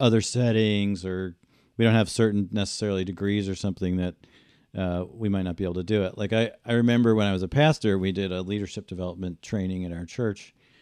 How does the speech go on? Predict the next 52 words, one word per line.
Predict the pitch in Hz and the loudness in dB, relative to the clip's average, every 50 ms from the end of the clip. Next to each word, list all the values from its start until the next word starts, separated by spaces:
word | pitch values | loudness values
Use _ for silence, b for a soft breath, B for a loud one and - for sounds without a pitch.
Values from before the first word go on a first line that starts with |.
| b b b - | b b b -4
and | 101 98 | -2 -2
I | 98 | -2
developed | 90 95 90 95 90 90 - - | -2 -2 0 0 -2 -2 -2 -4
it | 95 95 - - | -4 -4 -6 -8
with | - 107 | -10 -6
one | 95 98 95 | -4 -2 -2
of | 90 90 | -2 -2
our | 90 90 | -2 -4
team | - - - 101 95 92 | -4 -4 -2 -2 0 0
members. | 90 90 87 87 90 90 90 - - - b b b b b b b b b b b b | 0 -2 -2 -2 -2 -4 -4 -6 -10 -18 b b b b b b b b b b b b
And | - 113 117 107 | -2 -2 0 4
some | - 151 | 4 6
of | 170 | 6
the | 147 120 | 6 6
corporate | - 135 147 175 202 170 123 | 8 6 8 8 8 6 6
people | - 127 120 110 113 | 6 6 6 8 6
who | 107 107 | 6 4
came | - - 120 127 151 | 4 4 4 6 6
to | 135 107 | 6 4
that, | 95 92 98 113 - | 4 2 0 0 -2
they | - 101 | -2 -2
were | 95 98 101 | -2 -2 -2
volunteer | 92 104 98 101 104 95 98 98 | -2 0 0 0 0 -2 -2 -2
leaders | 95 98 101 98 92 90 | 0 0 0 0 0 -2
in | 92 | -4
our | 90 90 | -8 -6
church. | 82 - 110 104 - | -4 -4 -4 -4 -4
They | - 104 | -6 -6
said, | 95 - 104 | -4 -4 -4
"That | 95 117 135 | -2 0 0
was | 143 131 - | -2 -2 -4
the, | - 90 - | -10 -12 -8
some | - - 110 | -6 -2 -2
of | 104 | -2
the | 101 | -2
best | 90 101 107 104 - - | -2 -2 -4 -4 -2 -2
leadership. | 104 101 98 95 - 101 95 - _ _ _ - | -2 -2 -2 -2 -4 -6 -6 -6 _ _ _ -4
That's | 123 139 131 | -4 -2 0
like | 139 127 110 | -2 -2 -4
the | 110 | -4
best | 107 101 117 113 110 | -2 -2 -2 -2 0
leadership | 113 110 107 - - 117 104 - | -2 -2 -2 -2 -4 -4 -4 -4
stuff | - - 117 107 - - | -4 -4 -4 -4 -4 -2
I've | 107 107 104 | -2 0 0
ever | 107 110 107 107 107 | 0 -2 -2 -2 -2
been | 98 120 156 214 | 0 0 0 0
to." | 220 - 101 92 87 82 - B B B B B B B B B 95 | 0 0 -2 -2 -2 -4 -8 B B B B B B B B B -18
So | B - 143 143 131 120 - - | B 2 4 4 4 2 0 -2
it, | 139 131 127 120 - | -2 -2 -2 -2 -2
it's | 135 131 120 - - | -2 -2 -2 0 0
not | 131 139 143 151 139 131 | 2 4 4 2 2 2
like | 123 117 113 107 101 - - - | 2 4 4 2 0 -4 -12 -20